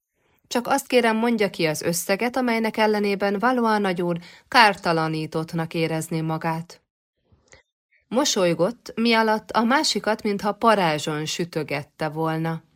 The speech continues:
De maga Bouville sem tudta elnyomni mosolyát, belátván, hogy otromba ravaszkodásai oly átlátszók, akár a szita.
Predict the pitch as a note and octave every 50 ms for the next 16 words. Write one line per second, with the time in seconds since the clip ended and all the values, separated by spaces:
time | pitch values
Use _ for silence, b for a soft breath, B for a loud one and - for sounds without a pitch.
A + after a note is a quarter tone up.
0 | b b b b b b b b b b - F#3 F#3+ F#3 G3 G#3+ A#3+ B3+ A#3+ A#3+
1 | A#3 G#3+ A3+ A3+ G#3 F#3+ F#3+ F3+ F3 E3+ - F3 D#3+ D#3 D#3 - E3 D#3+ - -
2 | E3+ - - F3 E3+ E3+ E3 E3 E3 E3 E3 E3 E3 E3 E3+ E3+ E3+ - - E3
3 | D#3+ D#3+ D#3+ D#3 D#3+ E3 E3+ - - B B B B B B G3 G3 F#3 F3+ E3+
4 | E3+ E3+ - F#3+ G3+ A3+ A3+ G#3+ G#3 G3 - - - C#4 C4 - A#3 A3 G#3+ G3
5 | F3+ E3 E3 E3 F3 F#3 F#3 G3 F#3+ F3+ - - - F3+ E3+ E3+ D#3+ D#3+ D#3+ -
6 | - D#3+ D3+ D3 D3+ D3 b b b b b b b b - F3+ G#3+ B3+ B3+ -
7 | - A3 G#3+ G#3 - G3+ F3+ F3 E3+ E3+ F3 - - E3+ D#3+ D#3 D#3 - - -
8 | B3 A#3+ - G#3+ F#3 F3 D#3+ D#3 D#3+ - - - D3+ C#3+ _ - D3 - E3 -